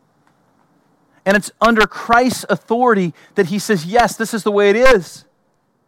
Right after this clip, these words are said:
And so you can go confidently knowing that it's only through Christ that we have forgiveness.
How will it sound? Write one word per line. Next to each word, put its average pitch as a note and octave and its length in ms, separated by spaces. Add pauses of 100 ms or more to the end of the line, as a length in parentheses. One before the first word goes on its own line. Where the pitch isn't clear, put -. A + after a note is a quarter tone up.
(600)
And F#3+ 100
so - 80
you A3 180
can A3+ 140
go G3+ 140
confidently G3+ 880 (200)
knowing A3+ 420
that F3+ 140
it's F3+ 220
only A#3+ 300
through G#3+ 200
Christ - 760 (840)
that F3 80
we F3+ 120
have E3+ 200
forgiveness. C#3+ 720